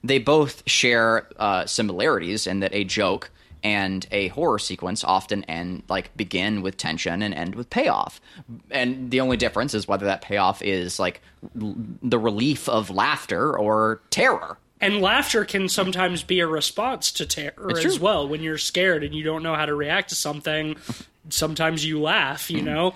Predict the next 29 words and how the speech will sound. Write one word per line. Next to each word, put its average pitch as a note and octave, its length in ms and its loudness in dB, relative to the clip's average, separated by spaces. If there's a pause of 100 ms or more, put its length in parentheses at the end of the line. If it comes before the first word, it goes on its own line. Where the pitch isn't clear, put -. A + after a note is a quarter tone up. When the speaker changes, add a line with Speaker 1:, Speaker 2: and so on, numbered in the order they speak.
(120)
Speaker 1:
Laughter D#3 420 4
is C#3 220 4
an B2+ 80 4
act A2+ 200 2
of G2 120 0
revelation. A#2 640 2 (120)
It's F3+ 180 0
Speaker 2:
Mm. - 40 -2
Speaker 1:
usually, G2 200 0
like, F#2 140 -2
a, F#2+ 220 0
like, G2+ 200 -2
a, G2 600 0
a, G2+ 60 0
a G#2 60 0
realization. G#2 720 0
You F2 60 -8
know, E2+ 60 -6
we, F#2+ 140 -4
we G#2 180 -4
laugh G#2 560 0 (140)
when G2+ 340 -4
we G#2 160 0
realize G2+ 720 2
that G2+ 180 -2
our F#2 100 2
parent G#2 380 -4
hasn't A2 420 -2
vanished F2 580 -4